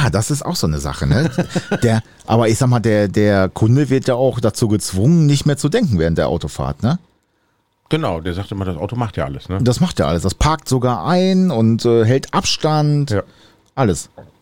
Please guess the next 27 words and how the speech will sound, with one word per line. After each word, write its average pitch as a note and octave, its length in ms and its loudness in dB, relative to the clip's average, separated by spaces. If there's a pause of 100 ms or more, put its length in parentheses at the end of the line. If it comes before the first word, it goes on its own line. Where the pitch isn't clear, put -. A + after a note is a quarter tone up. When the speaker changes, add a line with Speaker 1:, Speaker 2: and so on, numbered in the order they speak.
(140)
Speaker 2:
Aber G#2+ 140 -2
dass F#2+ 160 -6
dieses G2+ 160 -4
Speaker 1:
Macht D3 160 0
den D3 160 2
Wischer - 260 0
an, F3 280 2
weil C#3 160 2
die C3+ 100 2
wissen F3 300 0
ja D#3+ 100 2
nicht F3 120 4
mehr, D#3 180 4
wenn C#3 100 2
es A#2 160 0
regnet, E3 320 0
muss C#3 180 0
man B2+ 120 2
den A#2+ 140 0
Wischer G3+ 240 0
anmachen. D#3+ 380 2
Das A#2 140 0
wird C3 140 0
heute C#3 220 2
alles D#3+ 200 2
automatisch D3 600 2
gemacht. E3 380 0